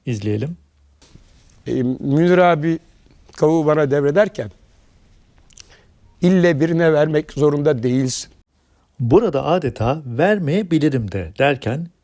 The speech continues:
Speaker 1: bir yandan da konuyla ilgili üzerindeki baskıyı dile getiriyor.
Speaker 2: Hep bana soruluyor. "Kavuğu kime vereceksin? Niye vermiyorsun?"
Speaker 1: Kavuğu aslında biraz da baskıyla verdiğini anlıyoruz.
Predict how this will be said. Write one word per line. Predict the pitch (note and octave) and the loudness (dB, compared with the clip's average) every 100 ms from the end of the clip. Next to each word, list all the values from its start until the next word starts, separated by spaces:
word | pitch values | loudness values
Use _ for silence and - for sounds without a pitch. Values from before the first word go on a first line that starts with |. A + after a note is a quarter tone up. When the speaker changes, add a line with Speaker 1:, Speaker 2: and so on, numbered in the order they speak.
| - | -2
Speaker 1:
bir | F#3+ | 2
yandan | D#3+ A#2+ A2+ C3+ | 2 2 0 0
da | F#3 | 0
konuyla | E3+ F3+ C#3+ | 0 0 0
ilgili | B2 G#2+ B2+ | 0 -2 -4
üzerindeki | F3+ A#2+ B2+ A#2+ B2 F#3 - | -2 0 0 0 -4 -6 -2
baskıyı | B2 - - A#2 | -2 -2 -6 -6
dile | G#2 G2 | -4 -6
getiriyor. | F#2+ - A2 - - _ _ _ | -10 -10 -12 -12 -14 _ _ _
Speaker 2:
Hep | E3+ D3+ | -4 0
bana | D#3 D#3+ | 0 0
soruluyor. | D3 D3+ D3 B2 F#2 _ - - | 0 -2 0 -2 -4 _ -20 -2
"Kavuğu | F3 F3+ F#3+ | 0 2 2
kime | F3+ D#3+ | 0 -2
vereceksin? | D#3 C3 G2 F#2+ - D3 D#3 | 0 0 -2 -8 -6 -4 -2
Niye | D#3+ E3+ | 2 2
vermiyorsun?" | D3+ A#2 G#2 G2+ F2+ - D#3+ - - - _ _ _ _ _ | 0 -2 -8 -8 -6 -4 -6 -8 -20 -20 _ _ _ _ _
Speaker 1:
Kavuğu | - D3+ G#3+ A#3 | 0 0 0 -2
aslında | D#3 - B2+ G#2 A#2+ F#3 - - | -4 -4 -2 0 0 -2 -4 -2
biraz | A#3 E3+ | 2 2
da | E3+ G#3+ | 2 0
baskıyla | D3 C3+ - B2+ A#2 | 0 -2 -2 -2 0
verdiğini | G#2+ A2+ G#2+ A2 | 0 -2 -2 -4
anlıyoruz. | G#2 G#2 G2+ G2 F#2+ - | -4 -6 -6 -8 -14 -20